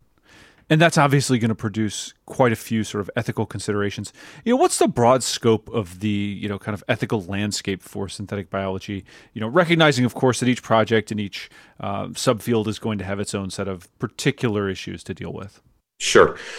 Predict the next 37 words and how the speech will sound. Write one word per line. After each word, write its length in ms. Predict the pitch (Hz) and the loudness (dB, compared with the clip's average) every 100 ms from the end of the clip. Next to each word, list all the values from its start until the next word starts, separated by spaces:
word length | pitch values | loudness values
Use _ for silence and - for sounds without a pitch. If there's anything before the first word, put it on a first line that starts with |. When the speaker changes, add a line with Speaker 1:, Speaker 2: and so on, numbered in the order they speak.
| - - | -10 4
Speaker 2:
I 80 | 123 | 8
mean, 120 | 160 | 10
I 60 | 202 | 12
think 160 | 233 | 12
it's 160 | 180 - | 10 10
really, 500 | 160 143 135 135 - | 10 10 8 4 2
uh, 200 | - - | 6 8
important 480 | 113 107 127 123 101 | 6 10 10 10 8
to, 340 | 104 95 92 | 8 8 6
to, 460 | - 98 87 85 - - | 4 8 8 6 0 -10
to 540 | - 98 90 85 87 - _ _ _ - | 0 6 8 8 4 0 _ _ _ -6
realize 720 | - - 101 127 135 101 98 | -2 0 6 10 12 10 10
that, 200 | 98 107 | 8 8
that 240 | 101 98 | 6 8
the 80 | 104 | 6
motivation 720 | 104 123 156 110 107 107 92 | 10 10 10 10 8 8 2
for 320 | 85 - 101 104 | 4 8 8 8
both 340 | 107 165 - | 6 6 6
for 260 | - 127 113 | 6 6 6
synthetic 480 | - 98 104 92 80 | 4 4 8 8 8
biology, 560 | 82 82 92 85 87 | 6 8 8 6 6
I 60 | 85 | 4
think, 240 | 82 82 | 4 2
and, 220 | 82 82 85 | 4 2 2
and, 180 | 90 | 0
and, 160 | 87 87 | 2 2
and 160 | 87 90 | 0 2
for 140 | - | 4
applications 680 | 82 - 80 92 92 82 - | 4 2 0 -2 -2 0 2
since 240 | 117 110 | 4 4
then, 140 | 95 | 2
if 80 | 85 | 2
that's 180 | - - | 0 -2
crispr 380 | - 87 - 85 | 2 2 6 4
or 80 | 80 | 6
anything 340 | 82 - 80 | 4 0 2
else, 320 | 85 92 - | 6 6 4